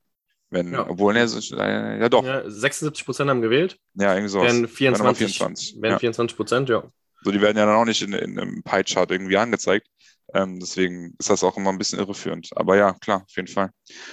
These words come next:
Speaker 1: Ich sehe hier gerade, das finde ich auch noch, das finde ich bemerkenswert, so wie die das auch schreiben. Bemerkenswert sind in diesem Zusammenhang die großen Unterschiede zwischen West- und Ostdeutschland.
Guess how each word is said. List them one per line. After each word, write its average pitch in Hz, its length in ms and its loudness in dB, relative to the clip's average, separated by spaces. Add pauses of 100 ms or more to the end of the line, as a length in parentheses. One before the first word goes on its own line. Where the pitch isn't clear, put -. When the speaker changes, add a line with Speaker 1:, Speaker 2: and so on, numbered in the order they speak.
(120)
Speaker 1:
Ich 107 100 -2
sehe 117 140 6
hier 131 100 6
gerade, 120 300 4
das 123 120 0
finde 120 120 -6
ich 117 80 0
auch 117 40 4
noch, 113 140 -4
das 104 160 -6
finde 110 140 -6
ich - 100 -10
bemerkenswert, 110 680 2
so 92 140 -8
wie 95 60 -2
die 92 100 -4
das 95 160 2
auch 92 60 -2
schreiben. 101 340 -2 (320)
Bemerkenswert 110 540 0
sind 113 140 -6
in 113 100 -6
diesem 110 200 -4
Zusammenhang 110 420 0
die 110 60 0
großen 107 300 -2
Unterschiede 110 320 -2
zwischen 101 300 -4
West- 104 180 0
und 104 80 -4
Ostdeutschland. 92 680 0